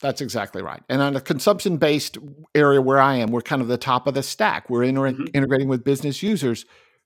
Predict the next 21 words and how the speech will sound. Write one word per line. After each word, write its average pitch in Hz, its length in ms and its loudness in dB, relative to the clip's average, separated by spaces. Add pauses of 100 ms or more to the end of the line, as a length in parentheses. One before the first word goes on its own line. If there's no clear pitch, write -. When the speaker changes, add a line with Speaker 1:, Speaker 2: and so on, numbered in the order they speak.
(440)
Speaker 1:
Data 139 240 4
quality 127 580 4
and 113 100 -6
trust 107 480 -2
are 101 420 0
our 101 160 -2
number 104 420 -4
one 95 280 -8
issues 82 400 -12
that - 120 -16
we - 80 -18
see. - 300 -18 (380)
Speaker 2:
Absolutely. 120 480 -6
You - 80 -20
can't 147 260 0
build 139 220 0
a 117 40 -4
good 113 280 -6
data 113 200 -6
culture 104 640 -4
if 107 260 -18